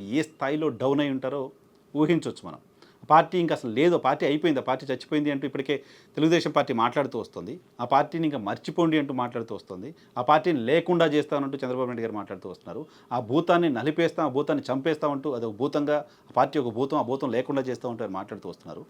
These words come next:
So ఇన్ని చేస్తున్న సందర్భంలో జగన్మోహన్ రెడ్డి గారు బయటకు వచ్చిన తర్వాత ప్రజలు ఆయన్ని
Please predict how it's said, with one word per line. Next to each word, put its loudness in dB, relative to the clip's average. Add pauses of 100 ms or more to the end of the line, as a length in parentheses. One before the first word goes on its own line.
(340)
So 8 (140)
ఇన్ని 2 (120)
చేస్తున్న 4
సందర్భంలో 0
జగన్మోహన్ -2
రెడ్డి -4
గారు -4
బయటకు -6
వచ్చిన -12
తర్వాత -6 (160)
ప్రజలు -2
ఆయన్ని -4